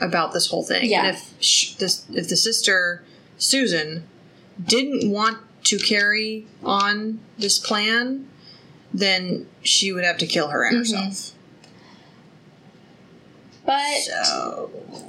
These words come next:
Speaker 2: thankfully, this is about the time that Jan really realizes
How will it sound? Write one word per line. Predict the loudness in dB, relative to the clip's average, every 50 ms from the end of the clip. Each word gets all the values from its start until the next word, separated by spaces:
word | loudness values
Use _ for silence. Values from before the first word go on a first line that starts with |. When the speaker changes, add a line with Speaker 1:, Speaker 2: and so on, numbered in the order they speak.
| -16 -6 -2
Speaker 2:
thankfully, | -2 -2 -2 -2 -6 -8 -4 -2 0 0 0 -2 -4 -4 -6 -6 -8 -8 -12 -20 -20 -14 -8 -6
this | -4 -4 -4
is | -6 -4
about | -2 -2 -2 0
the | -2 -2
time | 0 0 0 0 0
that | -2 -2 -2 0
Jan | 0 0 0 2 0 -2 -2 -4 -4 -6 -6 -4
really | -2 -2 0 2 2 2 2 2 2 0
realizes | 0 0 0 2 2 2 0 -2 -4 -4 -6 -6 -8